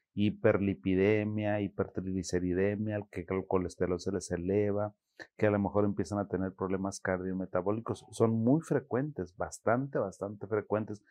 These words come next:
porque empiezan a incrementarse mucho de peso. ¿Por qué? Porque acuérdense que yo les había comentado que los medicamentos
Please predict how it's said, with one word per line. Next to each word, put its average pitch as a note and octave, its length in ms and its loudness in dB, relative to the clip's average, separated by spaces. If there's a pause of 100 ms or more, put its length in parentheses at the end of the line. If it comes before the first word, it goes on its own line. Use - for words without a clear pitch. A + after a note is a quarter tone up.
(220)
porque A2 200 2
empiezan A2+ 400 0
a B2 40 0
incrementarse G2+ 720 -2
mucho A2 420 -6
de A2 100 -4
peso. A2 360 -2
¿Por G#2+ 180 0
qué? D3 240 -2 (500)
Porque A2+ 260 8
acuérdense A#2 400 4
que A2+ 100 0
yo A2+ 80 2
les A2+ 160 -4
había A#2 260 2
comentado A2+ 560 0
que G#2 80 -4
los G2 140 0
medicamentos F#2+ 880 -2